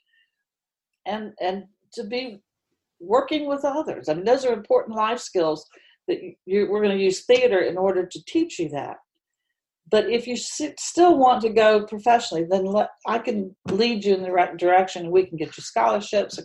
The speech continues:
colleges and, and all that. But that's not my,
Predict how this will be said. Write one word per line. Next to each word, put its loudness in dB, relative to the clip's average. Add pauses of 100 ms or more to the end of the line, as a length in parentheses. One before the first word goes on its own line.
(120)
colleges -4
and, -14 (500)
and -6
all 0
that. -2
But 2
that's -2
not -4
my, 0